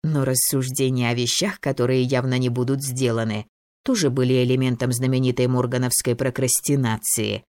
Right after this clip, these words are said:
Обычно она длилась дней десять. За это время Гарвус успевал тысячу раз в сердцах назвать себя ничтожеством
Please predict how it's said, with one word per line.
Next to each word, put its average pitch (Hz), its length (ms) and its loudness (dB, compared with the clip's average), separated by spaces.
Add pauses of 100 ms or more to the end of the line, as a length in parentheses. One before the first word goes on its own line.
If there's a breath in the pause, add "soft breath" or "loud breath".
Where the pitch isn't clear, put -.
(340)
Обычно 175 500 0
она 131 180 2
длилась 127 380 2
дней 139 300 0
десять. 123 600 -2 (540)
За 151 180 2
это 170 220 2
время 180 320 2
Гарвус 131 380 2
успевал 131 460 0
тысячу 131 420 -2
раз 127 160 0
в - 80 -4
сердцах 127 420 -2
назвать 127 400 -2
себя 123 280 0
ничтожеством 113 1000 -2